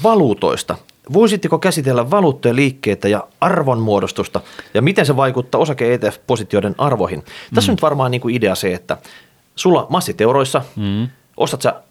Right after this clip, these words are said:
Speaker 1: vaikka E T F, euro E T F sijoittaa
Speaker 2: Mm.
Speaker 1: jenkkipapereihin euroissa ja sit jossain
Speaker 2: Mm.
Speaker 1: vaiheessa sä myyt ja kotiutat takas ne euroiksi. Et mikä
Speaker 2: Mm.
Speaker 1: oli tän, niinku, tän kiertokulun loppusumma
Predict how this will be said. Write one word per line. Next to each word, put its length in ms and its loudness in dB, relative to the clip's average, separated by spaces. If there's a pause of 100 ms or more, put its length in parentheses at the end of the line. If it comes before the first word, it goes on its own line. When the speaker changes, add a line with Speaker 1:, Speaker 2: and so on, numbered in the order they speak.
(180)
Speaker 1:
vaikka 260 -2
E 140 2
T 80 -6 (160)
F, 140 -14 (520)
euro 260 4
E 120 2
T 80 -14 (100)
F 160 -14
sijoittaa 400 0
Speaker 2:
Mm. 60 -8 (100)
Speaker 1:
jenkkipapereihin 800 -2
euroissa 560 0
ja 240 0
sit 180 -6
jossain 280 0
Speaker 2:
Mm. 260 -18
Speaker 1:
vaiheessa 260 -6
sä 100 -2
myyt 260 0
ja 60 0
kotiutat 440 -4
takas 280 -4
ne 100 0
euroiksi. 380 -2
Et 80 -18
mikä 200 0
Speaker 2:
Mm. 40 2
Speaker 1:
oli 100 0
tän, 200 -2
niinku, 200 -6
tän 240 -4
kiertokulun 520 -2
loppusumma 1200 -2